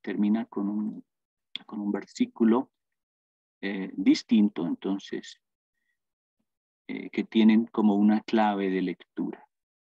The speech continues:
Gracias por escucharnos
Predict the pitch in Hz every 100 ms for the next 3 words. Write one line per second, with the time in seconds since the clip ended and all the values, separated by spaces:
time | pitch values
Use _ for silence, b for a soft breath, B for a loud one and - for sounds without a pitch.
0 | _ _ _ _ _ _ _ _ _ _
1 | _ - 117 127 123 - - 214 - -
2 | 302 320 311 320 285 -